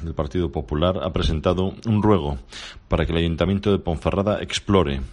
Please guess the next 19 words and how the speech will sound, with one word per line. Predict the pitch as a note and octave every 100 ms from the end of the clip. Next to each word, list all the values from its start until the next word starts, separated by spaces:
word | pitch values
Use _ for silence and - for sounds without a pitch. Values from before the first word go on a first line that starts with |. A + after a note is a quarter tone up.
| -
mediante | - E2+ E2 E2 D#2
el | D#2+
estudio | D2 A2+ G#2 G2+
de |
los | G2+ F2
servicios | D#2+ E2 F2+ - D2+ C2+
económico-financieros | D2+ D#2 E2 F#2 F#2+ F2 E2+ E2 D2 - F2+ C2+ B1 - - - - -
y | G#2+
el | F#2
diálogo | G2 A#2+ F2 C#2+ B1+
del | D2+ D#2
equipo | D2 F2
de | F#2+
gobierno | E2+ D#2+ G#2+ F2 D2
con | - D2
todos | C#2 F2+ D#2+
los | C#2+
grupos | D2+ D2+ C#2+
municipales, | D2 C#2 - F2+ F2+ F#2 -